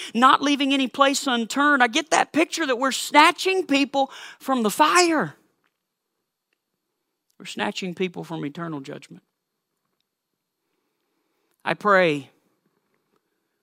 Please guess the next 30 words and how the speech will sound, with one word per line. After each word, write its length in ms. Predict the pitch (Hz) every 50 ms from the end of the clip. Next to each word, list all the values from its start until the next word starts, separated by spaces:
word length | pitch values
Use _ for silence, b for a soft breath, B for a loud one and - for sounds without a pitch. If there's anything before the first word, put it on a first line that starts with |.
| _ _ _ _ _
for 120 | _ 170 156
more 300 | 160 180 190 185 185 180
and 80 | 175
more 160 | 175 175 170 160
people 320 | - 175 151 147 160 156
to 80 | 147 143
say 240 | - - 165 156
yes, 420 | 151 151 156 160 147 143 - - -
like 220 | 147 143 139 -
your 140 | 180 175 165
family, 420 | - - 151 143 139 135 131 131
to 100 | 127 143
go 280 | 139 156 160 160 156 160
into 120 | 151 139
places 480 | - - 170 156 160 156 - 156 143 143
all 220 | 156 156 151 151
over 160 | 143 135 135 135
the 40 |
world 400 | 139 143 147 147 143 139 131 127
and 160 | 131 131 131 127
to 60 | 135
serve 560 | - - - 151 147 147 143 139 131 - b b b b b b b
as 140 | b 156 -
global 400 | - 165 151 147 139 139 135 131
workers 580 | 143 147 143 135 - 143 127 127 - - - - _ b b b b b b b b b b
in 120 | - 160
so 200 | 151 - - 196
many 180 | 175 170 165 156
different 300 | 147 151 147 151 131 147
capacities. 600 | - - - - - 151 - - 151 151 - -